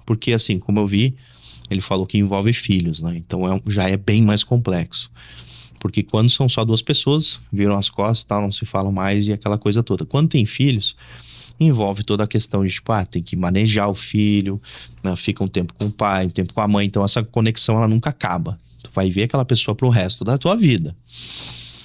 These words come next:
Então, precisa ter um trabalho, ah, emocional muito profundo, ah, essa, é preciso trabalhar emo-, a inteligência emocional, né, pra conseguir aprender a lidar com essa situação.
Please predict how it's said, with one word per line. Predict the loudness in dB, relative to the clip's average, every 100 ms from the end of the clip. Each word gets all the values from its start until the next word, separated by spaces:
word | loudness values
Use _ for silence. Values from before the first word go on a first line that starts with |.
| -20 -4
Então, | 2 2 4 2 4 4 4 4 2 -2 -14 -20 -20 -4
precisa | 0 2 4 2
ter | 2
um | 0
trabalho, | 2 0 2 2 4 2 0 -12 -20 -8
ah, | -6 -4
emocional | -2 0 0 0 0 2 2
muito | 2 0
profundo, | -2 -2 -2 0 2 0 -6 -18 -20 -20 -16 -8
ah, | -4 -2 -2 -4 -8 -20 -20 -20 -10
essa, | -2 0 2 2 0 -6 -16 _ -20 -20 -20 -20 -10
é | -6
preciso | 0 0
trabalhar | 2 0 2 2 4
emo-, | 2 2
a | 0
inteligência | 2 2 4 4 4
emocional, | 2 2 2 2 0 -4
né, | -6
pra | -8
conseguir | -6 -4 -4
aprender | -4 -2 0 0
a |
lidar | 0 -2 -2
com | -2
essa | -2
situação. | -2 0 -2 0 -6